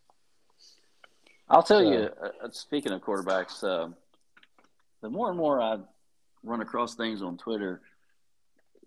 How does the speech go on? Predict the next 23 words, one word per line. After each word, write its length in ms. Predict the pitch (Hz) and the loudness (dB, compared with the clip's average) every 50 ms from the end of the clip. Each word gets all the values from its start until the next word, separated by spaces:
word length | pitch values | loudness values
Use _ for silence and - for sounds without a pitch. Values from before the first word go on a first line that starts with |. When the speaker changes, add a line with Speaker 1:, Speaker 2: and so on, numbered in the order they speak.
| - - 90 | -12 -8 -6
Speaker 1:
I 40 | 107 | -4
mean, 200 | 113 104 95 98 | -4 -2 -2 -2
I'm 100 | 113 127 | 0 2
not 200 | 143 147 139 143 | 4 2 2 2
saying 260 | - 147 139 131 120 | 2 2 2 2 0
they're 100 | 120 117 | -2 -2
gonna 160 | 117 131 127 117 | -2 -2 -2 -2
be 120 | 117 110 - | -2 -4 -4
phenomenal, 500 | - 107 107 113 135 147 120 98 87 87 | -4 -2 -2 0 0 0 0 -2 -2 -4
but 160 | - - 107 | -2 -2 -2
I 80 | 147 156 | -2 0
think 200 | - 170 175 - | -2 -4 -4 -4
the 60 | - | -4
competition 920 | - - - 139 135 - - - - - 170 165 - - - 85 80 76 - - | -6 -4 -4 -4 -4 -4 -6 -8 -6 -4 -2 -2 -2 -4 -6 -8 -8 -10 -10 -10
for 120 | - 87 - - - | -10 -10 -10 -8 -6
Q 140 | 120 110 98 | -4 -2 0
B 120 | 98 92 | 0 -2
one 400 | 92 92 92 90 87 87 80 71 - _ _ _ _ _ - - - _ - | -2 -2 -2 -2 -2 -4 -6 -8 -14 _ _ _ _ _ -20 -20 -20 _ -12
is 140 | - - - | -10 -10 -6
gonna 180 | - - 127 107 | -4 -4 -2 -2
be 140 | 101 101 92 | -2 -2 -2
pretty 320 | - - 139 123 110 104 | 0 2 4 4 4 2
heated. 380 | 107 117 110 90 82 64 - | 2 2 0 0 0 -4 -6